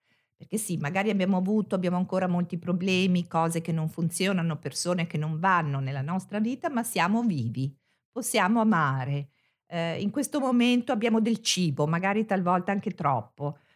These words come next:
Eh, abbiamo accesso a medicine, possiamo leggere un libro, magari abbiamo anche un amico o una persona che ci vuole bene.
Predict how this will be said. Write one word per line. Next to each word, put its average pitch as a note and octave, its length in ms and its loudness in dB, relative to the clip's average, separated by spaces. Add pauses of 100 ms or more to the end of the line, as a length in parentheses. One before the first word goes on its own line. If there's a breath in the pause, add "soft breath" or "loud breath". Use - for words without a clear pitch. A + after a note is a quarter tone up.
(160 soft breath)
Eh, F3 100 -10
abbiamo G#3 580 0
accesso B3+ 480 -2
a - 20 0
medicine, F3+ 800 0
possiamo G#3+ 920 2
leggere A3 360 2
un A3 100 4
libro, D#3 560 2
magari G#3+ 300 -2
abbiamo B3+ 260 0
anche A3 200 -2
un A#3 120 0
amico G#3 380 2
o D#3+ 60 0
una D3 140 -4
persona D3 500 -4
che - 100 -10
ci - 160 -20
vuole C3 240 -2
bene. A2+ 340 -8